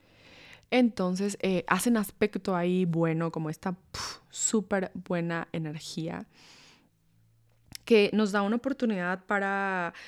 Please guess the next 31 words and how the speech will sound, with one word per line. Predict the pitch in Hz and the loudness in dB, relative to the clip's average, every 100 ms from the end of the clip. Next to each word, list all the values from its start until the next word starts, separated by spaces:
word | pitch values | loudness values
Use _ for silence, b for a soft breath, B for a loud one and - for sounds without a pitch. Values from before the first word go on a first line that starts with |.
| B B _ - | B B _ 4
unir, | 233 208 202 208 220 185 - - - b b b b _ _ _ _ | 6 8 8 8 6 4 -2 -10 -14 b b b b _ _ _ _
eh, | 175 170 165 - | -2 0 0 2
resolver | - 208 - - 196 190 175 185 214 190 - - _ | 4 4 4 2 4 4 6 6 8 6 2 -10 _
conflicto. | - 170 - 190 180 180 - 151 170 B B B B | -6 -4 -4 -2 -2 -4 -10 -10 -10 B B B B
También, | - 185 185 180 175 | -8 -4 -2 -2 -2
si | 196 | -2
algo | 185 214 | -2 0
quedó | 226 196 190 190 | 0 0 -2 -2
por | 202 | -2
ahí, | 185 | 0
un | 196 202 202 | 0 -4 -2
cabo | - 175 214 202 | -4 0 0 -2
suelto, | 196 - 196 180 175 170 175 180 175 B B B - | -4 -8 -2 0 0 -2 -4 -4 -8 B B B -8
eh, | 180 165 160 156 - - - - - - - | -4 -2 -2 -6 -10 -14 -18 -20 -20 -20 -2
tienes | 208 214 220 196 196 | 2 4 4 4 2
ahí | 190 190 190 | 2 2 2
algo | 180 185 | 2 2
que | 190 | 2
decir, | 185 185 - 196 | 2 2 2 2
un, | 196 | 0
pues | 196 185 - | -2 0 0
sí, | 185 175 | 2 4
o | 160 160 | 6 6
algo | 175 214 | 6 4
que | 214 | 4
se | - 170 | 0 0
quedó, | 170 180 185 190 196 202 | 0 2 2 2 2 0
ah, | 202 208 | 0 0
sin | 208 202 | 0 0
hacer, | 180 - 175 180 190 196 190 | 0 -2 0 0 -2 -4 -4
o | 170 170 | -4 -4